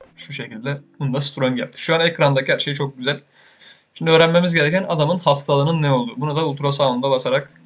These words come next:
öğreniyoruz. Diyor ki apandis sorunu varmış. Şimdi ilk önce adamı bayıltmamız lazım. Ondan sonra adamı kesip apandisindeki sorunu düzelteceğiz. Anesteziyle adamı bayıltıyoruz arkadaşlar.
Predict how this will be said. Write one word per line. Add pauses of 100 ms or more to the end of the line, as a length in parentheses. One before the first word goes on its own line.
(280)
öğreniyoruz. (760)
Diyor
ki (160)
apandis
sorunu
varmış. (120)
Şimdi
ilk
önce (360)
adamı
bayıltmamız
lazım. (300)
Ondan
sonra
adamı
kesip
apandisindeki
sorunu
düzelteceğiz. (640)
Anesteziyle
adamı
bayıltıyoruz
arkadaşlar.